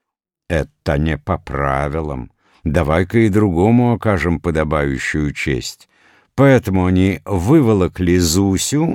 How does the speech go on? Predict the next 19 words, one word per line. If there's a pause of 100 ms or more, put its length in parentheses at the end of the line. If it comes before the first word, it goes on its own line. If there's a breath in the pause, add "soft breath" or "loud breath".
из
его
угла (380 soft breath)
и
снова
его
отдубасили,
приговаривая: (380 soft breath)
«Вот
и
тебе (200)
свадебный (160)
подарочек». (800)
Когда
Зусю,
наконец,
оставили
в
покое,